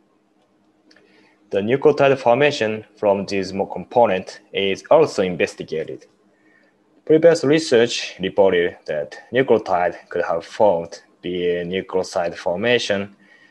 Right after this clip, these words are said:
and following phosphorylation. The phosphorylation reaction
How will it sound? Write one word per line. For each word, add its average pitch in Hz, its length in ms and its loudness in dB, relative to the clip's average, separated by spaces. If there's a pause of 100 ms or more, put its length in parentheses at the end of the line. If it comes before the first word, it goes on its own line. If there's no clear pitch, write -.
(260)
and 127 380 2 (140)
following 98 380 2
phosphorylation. 92 840 -2 (1300)
The 123 80 4
phosphorylation 151 920 4
reaction 127 560 2